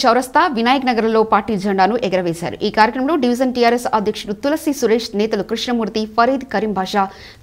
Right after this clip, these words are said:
చంద్రకాంత్, లత, బాలకృష్ణ గుప్తా, బాలరాజు యాదవ్, ఉద్యమకారులు, సీనియర్ లీడర్లు, మహిళలు తదితరులు పాల్గొన్నారు. మేడ్చల్ జిల్లా ఉప్పల్ నియోజకవర్గం మీర్పేట్ హెచ్బీ కాలనీ నాలుగో డివిజన్లో టీఆర్ఎస్ పార్టీ ఇరవై ఒక్క ఆవిర్భావ వేడుకలు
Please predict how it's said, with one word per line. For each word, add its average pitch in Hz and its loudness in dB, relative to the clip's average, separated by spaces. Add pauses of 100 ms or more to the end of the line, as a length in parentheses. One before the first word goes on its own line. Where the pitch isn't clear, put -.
చంద్రకాంత్, 277 2
లత, 226 2
బాలకృష్ణ 202 -2
గుప్తా, 196 0
బాలరాజు 190 -2
యాదవ్, 190 -2
ఉద్యమకారులు, 196 0
సీనియర్ 220 -2
లీడర్లు, 226 -2
మహిళలు 208 -2 (360)
తదితరులు 233 0
పాల్గొన్నారు. - -12 (840)
మేడ్చల్ 339 4
జిల్లా 302 6
ఉప్పల్ 277 4
నియోజకవర్గం 262 -2
మీర్పేట్ 254 0
హెచ్బీ 220 -4
కాలనీ 220 -2
నాలుగో 208 0
డివిజన్లో 208 -2
టీఆర్ఎస్ 214 -2
పార్టీ 196 -2
ఇరవై 214 -2
ఒక్క 214 -4
ఆవిర్భావ 214 0
వేడుకలు 202 0